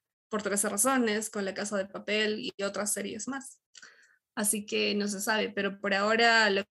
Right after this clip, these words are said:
que sabemos es que es una de las series más vistas de Netflix. Está destronando a La Casa de Papel, que era la serie de habla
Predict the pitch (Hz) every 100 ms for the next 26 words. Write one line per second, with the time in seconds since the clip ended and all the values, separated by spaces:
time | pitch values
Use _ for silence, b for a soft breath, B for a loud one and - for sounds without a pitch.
0 | - 202 190 190 208 208 202 - 202 208
1 | - 220 220 202 208 208 220 214 214 214
2 | 220 202 196 202 208 285 311 - _ _
3 | _ 226 - 226 220 214 - 208 202 202
4 | 196 202 208 196 202 190 190 202 214 202
5 | 190 202 208 233 - _ _ _ _ -
6 | 220 208 208 196 208 202 202 185 - _
7 | - 202 104 101 101 196 202 98 - 214